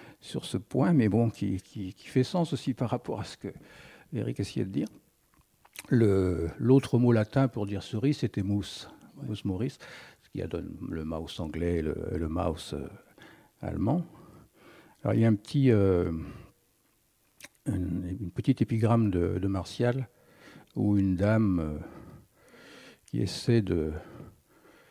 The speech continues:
Speaker 1: provoquer des émotions à son monsieur, euh, l'appelle mon rat, Mousse. Voilà. Et donc, dans ce cas-là, Mousse est à la fois une, euh,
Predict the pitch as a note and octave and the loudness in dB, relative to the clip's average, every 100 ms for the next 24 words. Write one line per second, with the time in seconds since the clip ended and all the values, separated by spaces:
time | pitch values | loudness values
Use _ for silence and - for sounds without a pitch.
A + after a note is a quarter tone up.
0 | _ _ _ _ - - G2+ G2 G#2+ G2 | _ _ _ _ 0 2 4 4 2 2
1 | F#2+ G2 G2 - B2+ G#2+ F#2+ G2 F2+ - | 2 2 2 0 -2 -2 0 -2 -2 -2
2 | C3 D3 - - - _ _ _ _ _ | -4 -4 -6 -20 -20 _ _ _ _ _
3 | _ _ _ _ _ _ - - - - | _ _ _ _ _ _ -20 -20 -20 -20
4 | - _ _ - E2+ E2+ F2 F2 E2+ F2 | -20 _ _ -12 -8 -4 -4 -4 -4 -4
5 | E2 F#2 - A2 F#2+ - A2+ A#2 A2+ - | -4 -8 -6 -2 -2 2 4 6 4 0
6 | - - _ - - _ _ _ _ _ | -8 -20 _ -20 -20 _ _ _ _ _
7 | G2+ G2 D#2+ D#2+ - - - F#2+ E2 - | 2 4 4 -2 -6 -16 -8 -4 -4 -6
8 | - - - - - - - - - - | -12 -14 -16 -20 -20 -20 -20 -20 -20 -20
9 | _ _ _ - _ - D#2 - _ _ | _ _ _ -20 _ -6 -6 -8 _ _
10 | - - - _ - - F#2 A#2+ D3+ - | -20 -20 -20 _ -18 -8 2 4 4 2
11 | G#2 G#2+ G2+ - G#2+ D#3+ E3+ - C3 C#3 | -4 -4 -2 0 2 4 2 4 8 8
12 | C#3+ B2 G2+ G2 G2 - - A2 G2 F2+ | 8 2 0 0 0 -2 2 2 4 0
13 | E2 D#2 D2 D2+ | 0 -2 -2 -4